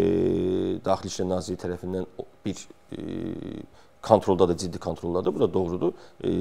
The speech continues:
bildiyimiz məsələ ilə bağlı təbii ki, e, eyni qaydada antibiotiklərin satışına da qadağa qoyulmalıdır. Bütün dünyanın bu gün mübarizə apardığı məsələ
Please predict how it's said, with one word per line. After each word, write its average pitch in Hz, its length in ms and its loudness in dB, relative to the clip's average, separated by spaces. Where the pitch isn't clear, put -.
bildiyimiz 90 420 -2
məsələ 87 300 -6
ilə 87 160 -6
bağlı 90 320 -4
təbii 85 160 -8
ki, - 160 -10
e, - 60 -4
eyni 156 280 12
qaydada 120 400 8
antibiotiklərin 104 560 0
satışına 95 260 -6
da 90 140 -4
qadağa 90 220 -4
qoyulmalıdır. 85 500 -12
Bütün 170 260 4
dünyanın 131 320 6
bu 135 100 2
gün 120 120 4
mübarizə 107 320 4
apardığı 98 640 -2
məsələ 95 460 -4